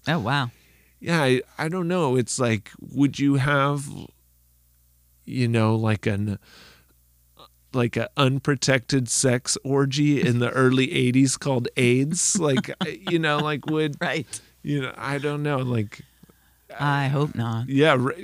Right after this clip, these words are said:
Speaker 2: that might
Speaker 1: <laughs>
Speaker 2: soften the, the importance of the message,
Speaker 1: Yeah,
Speaker 2: right?
Speaker 1: yeah,
Speaker 2: You know?
Speaker 1: yeah.
Speaker 2: So I, I wonder
Speaker 1: Well, that's it. It's
Speaker 2: sometimes,
Speaker 1: still,
Speaker 2: yeah.
Speaker 1: I mean, to me, that's still the macho part of it. That was my experience when I was in bands.
Speaker 2: Right.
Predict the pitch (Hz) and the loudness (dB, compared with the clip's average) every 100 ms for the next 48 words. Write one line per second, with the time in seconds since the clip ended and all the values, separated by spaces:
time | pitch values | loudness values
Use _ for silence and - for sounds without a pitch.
0 | 165 - 185 175 185 185 175 185 - 185 | -8 -8 -2 0 2 2 2 2 0 2
1 | 170 165 - 180 143 139 135 123 120 - | 2 2 2 2 4 4 6 4 0 -2
2 | 135 123 131 127 - 170 - 127 - 143 | 2 2 0 -2 0 0 0 -4 -2 -2
3 | 117 113 123 135 151 202 165 147 156 185 | -2 -2 0 0 2 6 6 6 6 6
4 | 151 139 151 135 131 131 143 135 - - | 6 2 2 2 4 4 2 0 -4 -20
5 | _ - - 127 117 110 101 - _ _ | _ -14 -4 -2 0 0 -2 -8 _ _
6 | _ _ _ _ _ _ - - _ - | _ _ _ _ _ _ -14 -14 _ -20
7 | _ - 117 120 - 120 131 156 156 208 | _ -6 -2 -2 -2 -4 -2 0 2 4
8 | 220 220 220 160 208 - 202 196 185 170 | 4 2 2 2 2 4 4 4 2 2
9 | 165 165 170 185 180 165 156 - 165 147 | 2 2 2 4 4 4 2 0 -2 0
10 | 139 139 135 135 - 127 123 135 _ _ | 0 2 2 2 -2 -4 -4 -8 _ _
11 | - 135 135 131 123 - - 135 135 139 | -2 0 0 -2 -4 -8 -6 -4 -2 0
12 | 123 120 - 135 123 123 - 123 120 120 | -2 -4 -4 -2 -2 -4 -4 -2 0 -2
13 | 117 117 110 113 113 110 - - - 107 | -2 -4 -2 -2 -2 -4 -6 -10 -8 -6
14 | 110 | -8